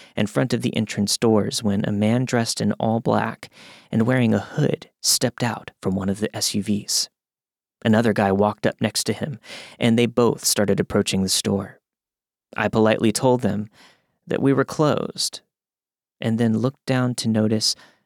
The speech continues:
a large baseball bat in hoodie guy's hand.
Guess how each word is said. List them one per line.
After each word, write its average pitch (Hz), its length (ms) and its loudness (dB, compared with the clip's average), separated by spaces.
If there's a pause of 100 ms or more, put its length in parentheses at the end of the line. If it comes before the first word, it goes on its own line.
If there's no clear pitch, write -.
a 113 100 0
large 98 420 0
baseball 117 580 -2
bat - 400 -10 (600)
in 98 160 -6
hoodie 113 300 0
guy's 101 280 -6
hand. 107 440 -8